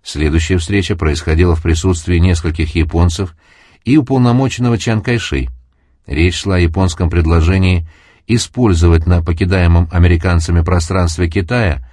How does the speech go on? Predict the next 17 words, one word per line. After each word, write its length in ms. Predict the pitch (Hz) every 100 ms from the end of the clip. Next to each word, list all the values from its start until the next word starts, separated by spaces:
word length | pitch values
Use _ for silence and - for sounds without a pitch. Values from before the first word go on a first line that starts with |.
| _ _ _
средства 520 | - 107 156 - 139 131
бактериологической 960 | 113 - 113 110 113 110 98 - 110
войны. 420 | 104 98 76 64 60 - _ _ _ -
Не 140 | 73
смущаясь 520 | 71 80 80 101 92 80
тем, 180 | 98
что 180 | 87 87
все 220 | 82 92
их 100 | 90
преступные 520 | 82 80 - 82 87 78
замыслы 500 | 92 87 85 82 82
этого 260 | 80 82
рода 380 | 85 82 80 80 - _ -
были 220 | 85 87
разоблачены 760 | 82 80 82 87 - 90 90
Хабаровским 600 | 82 95 87 90 82 98 80
процессом 640 | 87 - 92 - 82